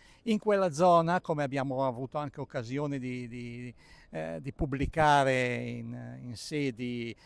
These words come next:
eh, parlamentari, non c'è assolutamente un benché minimo rischio di pericolo, però c'è il rischio che la politica cavalchi i numeri elevati degli abitanti per ottenerne il consenso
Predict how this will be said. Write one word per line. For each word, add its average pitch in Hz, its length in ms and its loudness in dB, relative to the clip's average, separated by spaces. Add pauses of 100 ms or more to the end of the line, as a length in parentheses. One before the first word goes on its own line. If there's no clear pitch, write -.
(200)
eh, 120 600 -8
parlamentari, 165 880 2 (580)
non 156 260 2
c'è 170 160 2
assolutamente 165 840 2
un 165 560 -4
benché 175 420 2
minimo 165 500 0
rischio 165 440 0
di 139 120 -4
pericolo, 135 600 -2 (360)
però 185 440 8
c'è 165 180 2
il 151 340 0
rischio 147 440 -2
che 160 180 -4
la 127 140 2
politica 151 680 -4
cavalchi 156 880 0
i 143 40 -2
numeri 139 540 -2
elevati 143 760 0
degli 120 320 -2
abitanti 120 640 -2
per 151 180 -4
ottenerne 131 440 -2
il 120 80 -6
consenso 175 680 -4